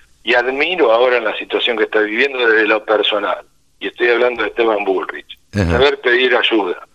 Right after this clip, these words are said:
Speaker 2: Pues claro,
Speaker 1: Eh,
Speaker 2: claro.
Speaker 1: en
Speaker 2: Bueno.
Speaker 1: situaciones de, de extrema crisis como la que estamos viviendo, y bueno, y el Consejo Agroindustrial quiere ayudar.
Speaker 2: Seguro.
Speaker 1: Entonces, ahí estamos. Nos critican porque nos reunimos con las autoridades. Bueno, está muy bien la crítica.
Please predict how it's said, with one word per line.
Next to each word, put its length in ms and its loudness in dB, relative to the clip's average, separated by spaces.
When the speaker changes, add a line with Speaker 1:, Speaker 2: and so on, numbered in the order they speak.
Speaker 2:
Pues 140 -4
claro, 360 2
Speaker 1:
Eh, 340 -16
Speaker 2:
claro. 320 2
Speaker 1:
en 100 0
Speaker 2:
Bueno. 220 4
Speaker 1:
situaciones 600 2
de, 360 -2
de 100 -2
extrema 800 0
crisis 460 0
como 180 -2
la 100 0
que 80 -6
estamos 340 0
viviendo, 560 0
y 80 -4
bueno, 200 0
y 60 2
el 120 2
Consejo 480 0
Agroindustrial 540 -2
quiere 240 0
ayudar. 480 0
Speaker 2:
Seguro. 460 4
Speaker 1:
Entonces, 320 0
ahí 200 2
estamos. 560 -4
Nos 120 0
critican 640 -2
porque 240 0
nos 140 0
reunimos 380 2
con 120 -2
las 120 0
autoridades. 640 0
Bueno, 200 0
está 160 -2
muy 160 -2
bien 140 0
la 100 2
crítica. 480 -8